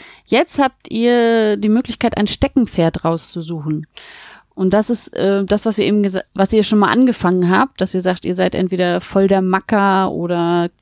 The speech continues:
gut mit Tieren oder, ähm, ganz schlau, was, äh, Computersachen angeht. Ich lese mal kurz ein paar Möglichkeiten vor, die im Buch hier angegeben werden.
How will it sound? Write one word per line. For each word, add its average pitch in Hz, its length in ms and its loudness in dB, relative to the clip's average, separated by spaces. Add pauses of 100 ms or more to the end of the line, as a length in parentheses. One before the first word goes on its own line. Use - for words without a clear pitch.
gut - 280 -6
mit 196 140 -2
Tieren 214 760 2
oder, 175 600 0 (580)
ähm, 175 680 2
ganz 175 200 0
schlau, 185 360 2
was, - 480 -4
äh, - 160 -8
Computersachen 202 680 0
angeht. 202 640 2 (480)
Ich - 280 -6 (220)
lese 226 300 2
mal 247 100 2
kurz 285 340 0
ein 240 120 2
paar 214 300 2
Möglichkeiten 233 680 2
vor, 220 180 0
die 202 140 -2
im 202 120 0
Buch 240 200 -4
hier - 160 0
angegeben 254 560 0
werden. 277 240 2